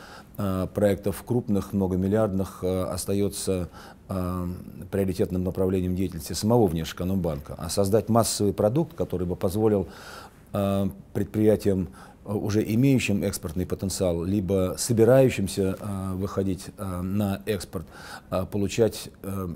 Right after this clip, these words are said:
необходимую профессиональную поддержку у, э, институтов, специально, э, предназначенных для, э, работы в этом направлении. Конечно же, серьезную,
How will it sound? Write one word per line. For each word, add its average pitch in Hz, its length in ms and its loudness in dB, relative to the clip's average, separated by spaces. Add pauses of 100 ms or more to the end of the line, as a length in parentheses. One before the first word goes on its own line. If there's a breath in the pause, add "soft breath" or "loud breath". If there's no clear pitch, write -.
необходимую 107 640 2
профессиональную 95 640 0
поддержку 92 680 -2
у, 104 280 -2 (500 loud breath)
э, 87 480 -4 (160)
институтов, 117 600 -2
специально, 113 720 2 (140)
э, 92 360 -8 (160)
предназначенных 98 840 -2
для, 92 380 -2 (540 loud breath)
э, 90 460 -6
работы 101 340 2
в 87 60 0
этом 90 200 -2
направлении. 82 680 -2
Конечно 127 400 4
же, 110 140 4
серьезную, 98 720 2